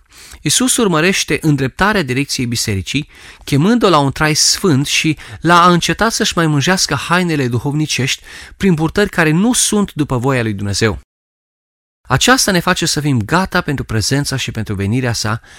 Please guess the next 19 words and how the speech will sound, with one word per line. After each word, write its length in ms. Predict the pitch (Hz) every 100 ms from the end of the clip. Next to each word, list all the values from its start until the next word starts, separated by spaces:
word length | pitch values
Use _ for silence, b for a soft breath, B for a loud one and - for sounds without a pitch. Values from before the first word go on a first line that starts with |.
| B -
așa 280 | 104 180
cum 160 | 180 160
el 100 | 127
spune 380 | 120 - 135 123
ulterior: 640 | 127 113 113 101 107 98 - B B B B -
„Ferice 480 | 135 131 196 - 190
de 100 | 151
cel 300 | - 147 147
ce 160 | -
veghează 560 | 139 139 127 113 127 131
și 240 | 123 127
își 220 | - 131 -
păzește 500 | 113 - 123 - 104
hainele.” 680 | - 107 107 92 87 82 - _ _ _ _ _ _ _ B B B B
Isus 280 | - - 196
încheie 320 | 160 147 160
cu 120 | 156 131
următoarele 460 | 117 113 131 117
cuvinte: 600 | 107 101 113 101 87 -